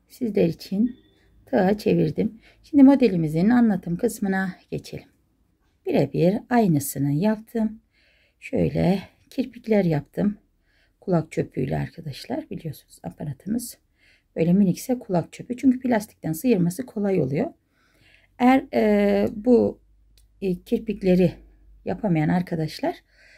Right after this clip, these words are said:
zincir çekerek, beş zincir, beş zincir çekerek minik kirpikleri de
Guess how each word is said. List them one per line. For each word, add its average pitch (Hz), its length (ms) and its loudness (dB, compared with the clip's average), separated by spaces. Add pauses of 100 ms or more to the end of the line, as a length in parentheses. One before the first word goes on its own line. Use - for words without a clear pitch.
(320)
zincir 226 340 2
çekerek, - 560 -6
beş 190 200 -2
zincir, 165 440 -6
beş 208 200 2
zincir 151 340 -8
çekerek 240 540 -2 (300)
minik 254 240 6
kirpikleri 156 600 -4
de 247 200 -2